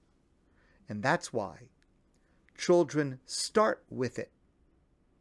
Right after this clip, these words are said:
and why each of us should start with it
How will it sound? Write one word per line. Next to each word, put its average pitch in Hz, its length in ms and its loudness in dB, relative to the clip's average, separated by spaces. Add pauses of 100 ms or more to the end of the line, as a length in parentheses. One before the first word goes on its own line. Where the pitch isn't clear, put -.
(1120)
and 113 180 -8
why 120 420 -2 (380)
each 190 260 -2
of 117 140 -2
us - 460 -12 (1120)
should - 320 -4
start 143 380 0
with 117 220 -6
it 101 160 -10